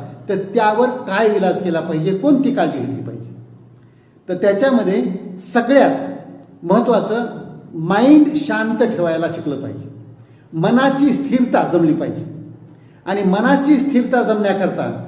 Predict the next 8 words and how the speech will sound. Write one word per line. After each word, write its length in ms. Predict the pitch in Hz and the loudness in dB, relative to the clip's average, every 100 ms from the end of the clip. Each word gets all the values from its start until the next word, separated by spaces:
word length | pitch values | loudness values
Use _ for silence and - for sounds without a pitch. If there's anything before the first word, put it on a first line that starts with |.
| - - - | -14 -18 -4
सगळ्यात 440 | 202 220 262 240 190 | 0 2 2 0 0
महत्त्वाचं 480 | 175 190 185 190 | 0 0 -2 -4
ताण 580 | 185 - 240 208 233 247 | -6 -4 -2 0 4 4
तणावांना 760 | 240 220 185 185 185 180 185 190 | 2 -2 -2 -2 -2 -2 -2 -4
हाताळण्याची 800 | 185 165 214 240 220 180 - - | -4 -6 -2 0 0 0 -2 -4
कला 200 | 165 151 | -2 -2
जमली 260 | 135 131 - | -2 -4 -6
पाहिजे. 260 | 110 - | -8 -10